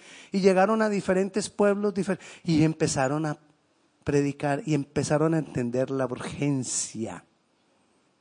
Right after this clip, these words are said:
de este pasaje. Nosotros aquí estamos como las hormiguitas reunidas. En Medio Oriente los soplan,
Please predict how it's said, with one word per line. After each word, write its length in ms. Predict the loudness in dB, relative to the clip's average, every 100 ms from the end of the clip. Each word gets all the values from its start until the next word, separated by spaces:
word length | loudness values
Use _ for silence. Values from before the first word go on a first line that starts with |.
| _ _ _ _ _ -8
de 180 | -6 -4
este 260 | -4 -4
pasaje. 480 | -6 -6 -10 -14 -20 -20 -20 -20 _ _ _ _ _ _ _ _ _ _ _ _ _ _ _ _ 4
Nosotros 640 | 6 6 4 4 2 2
aquí 200 | 2 0
estamos 360 | 2 4 2 -2
como 200 | 0 4
las 200 | 4 2
hormiguitas 600 | 0 2 0 0 -4 2
reunidas. 540 | 2 4 0 -4 -16 -20 _ _ _ _ _ _ _ _ _ _ _ _ _ _ _ _
En 140 | -2 0
Medio 260 | 2 4
Oriente 340 | 4 2 0 0
los 160 | 0
soplan, 400 | 0 0 -2 -8